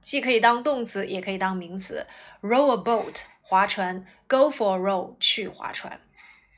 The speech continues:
Suddenly, one of the children kicked a ball very hard, and it went towards a passing boat, but he didn't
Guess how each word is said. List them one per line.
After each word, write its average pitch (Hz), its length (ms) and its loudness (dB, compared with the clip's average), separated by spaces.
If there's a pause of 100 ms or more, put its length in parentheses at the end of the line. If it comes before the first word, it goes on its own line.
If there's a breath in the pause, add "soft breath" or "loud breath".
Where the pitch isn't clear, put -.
(880 soft breath)
Suddenly, 277 600 6
one 269 360 4
of 359 140 0
the 320 80 2
children 214 640 0
kicked 262 360 -6
a 214 100 -4
ball 190 380 -2
very 226 320 0
hard, 190 460 -2 (360 loud breath)
and 269 360 0 (160)
it 233 240 -2
went 254 320 -2
towards 208 500 0
a 196 160 -6
passing 220 480 -6
boat, - 380 -4 (340 loud breath)
but 214 200 -4
he 202 240 -8
didn't 233 400 0